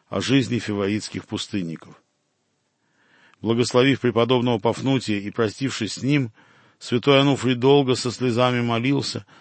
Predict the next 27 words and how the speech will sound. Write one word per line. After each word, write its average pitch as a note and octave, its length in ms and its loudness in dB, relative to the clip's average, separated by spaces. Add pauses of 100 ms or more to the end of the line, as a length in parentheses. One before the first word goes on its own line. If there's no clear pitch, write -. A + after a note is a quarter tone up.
(180)
затем A#2 320 0
возлёг A2+ 420 0
на A2 140 -2
землю, A#2 500 -2 (380)
произнёс A2+ 500 0
свои A2+ 220 0
последние A2+ 600 -4
слова: G#2 500 -4 (520)
«В - 140 -14
руки B2 280 2
твои, A2+ 360 2
Боже G2 380 -2
мой, F#2+ 260 -6 (160)
предаю G2 440 -2
дух G2 320 -6
мой», D#2+ 260 -14 (680)
и - 60 -12
скончался. F2 800 -8 (1900)
Преподобный B2 540 0
Пафнутий B2 460 0
с - 80 -8
плачем B2 460 2
отодрал A#2+ 480 2
от G#2+ 100 -2
своей A#2 300 2
одежды A2+ 380 -2
подкладку A2 720 -2